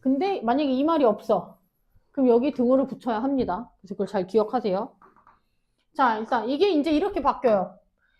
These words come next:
A가 음수, B가 음수일 때라는 말을 이렇게 길고 복잡하게 써준 거야. 똑같은 말이야.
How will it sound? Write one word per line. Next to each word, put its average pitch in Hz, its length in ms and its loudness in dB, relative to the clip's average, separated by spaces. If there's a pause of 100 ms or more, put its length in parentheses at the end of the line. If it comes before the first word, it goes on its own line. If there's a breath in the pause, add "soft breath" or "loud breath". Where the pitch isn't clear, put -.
(180)
A가 381 520 4
음수, 311 520 0
B가 269 340 0
음수일 262 600 2
때라는 269 540 2
말을 240 440 2
이렇게 359 720 0
길고 302 540 2
복잡하게 302 680 -2
써준 339 340 0
거야. 165 220 -4
똑같은 440 420 -2
말이야. 190 360 2